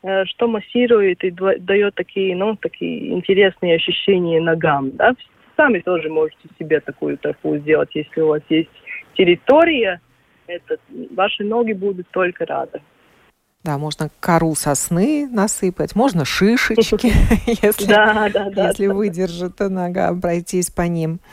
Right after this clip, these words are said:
Speaker 2: Э, вернёмся к питанию. Лучше вообще ограничить соль летом в жару?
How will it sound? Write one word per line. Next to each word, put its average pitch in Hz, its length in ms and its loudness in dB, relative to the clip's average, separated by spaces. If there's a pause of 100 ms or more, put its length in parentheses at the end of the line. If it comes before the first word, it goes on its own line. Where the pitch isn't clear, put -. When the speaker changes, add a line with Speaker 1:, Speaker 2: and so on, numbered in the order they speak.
(440)
Speaker 2:
Э, 180 220 2
вернёмся 220 640 0
к 233 320 2
питанию. 151 1080 0 (420)
Лучше 247 400 2
вообще 262 400 2
ограничить 196 580 0
соль 180 440 0
летом 156 580 -2
в 143 100 -6
жару? 139 560 -2